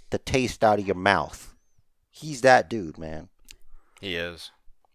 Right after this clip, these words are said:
Speaker 1: And you know he is 'cause he's not even afraid of Brock.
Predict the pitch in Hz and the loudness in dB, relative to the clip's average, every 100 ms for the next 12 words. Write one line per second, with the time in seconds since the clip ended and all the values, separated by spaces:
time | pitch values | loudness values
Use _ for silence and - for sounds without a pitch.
0 | _ _ _ 131 123 131 135 185 147 98 | _ _ _ -2 0 2 8 8 8 4
1 | 92 - 107 127 139 160 190 170 127 - | 2 2 -4 -2 4 6 6 4 2 4
2 | 147 131 - 90 113 76 - - | 4 4 2 4 4 4 -4 -14